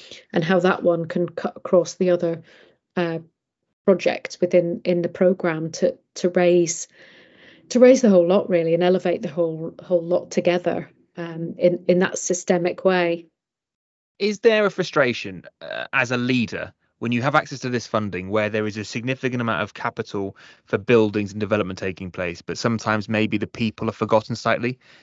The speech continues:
Speaker 2: i-, in terms of this regeneration that takes place, takes a while to take place, the education,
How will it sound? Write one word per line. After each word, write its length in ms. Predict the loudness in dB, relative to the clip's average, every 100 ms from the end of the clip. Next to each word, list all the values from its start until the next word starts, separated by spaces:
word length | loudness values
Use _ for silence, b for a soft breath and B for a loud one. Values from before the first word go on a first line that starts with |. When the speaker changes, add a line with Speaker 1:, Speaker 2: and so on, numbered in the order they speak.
| b
Speaker 2:
i-, 60 | -2
in 160 | -2
terms 240 | 0 0 0
of 80 |
this 200 | -2 -4
regeneration 560 | -6 -4 -2 0 0 -2
that 100 | -6
takes 200 | -6 -6
place, 220 | -4 -4
takes 320 | -2 -4 -4
a 60 | -6
while 320 | 0 2 2
to 100 | -2
take 320 | -10 -8 -8
place, 360 | -6 -6 -6 -8
the 160 | -6 -2
education, 800 | -4 -6 -2 -2 0 -2 -4